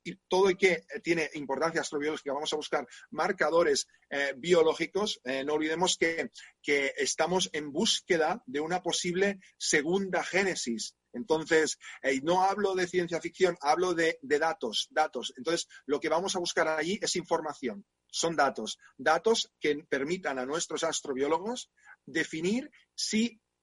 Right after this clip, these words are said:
pudo haber en su, en su momento los parámetros indicados y se puede definir que hubo vida en su caso. En el planeta Tierra tenemos un, un sistema biológico basado en el carbono.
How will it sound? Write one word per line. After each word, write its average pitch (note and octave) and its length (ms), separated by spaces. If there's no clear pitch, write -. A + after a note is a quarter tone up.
pudo A#3+ 260
haber F#3 280
en E3 80
su, D#3+ 320
en D3 140
su D3+ 180
momento F3+ 560
los C#3+ 260
parámetros E3 720
indicados E3 880
y F3+ 200
se - 220
puede F#3+ 320
definir E3+ 420
que D#3 120
hubo D3 180
vida D3+ 300
en C#3+ 140
su C3+ 140
caso. A#2 420
En C3+ 140
el C3+ 80
planeta E3+ 360
Tierra G3 300
tenemos D#3+ 380
un, D3 200
un D3+ 120
sistema D#3+ 400
biológico D#3+ 680
basado E3+ 340
en E3+ 100
el E3 120
carbono. A#2+ 480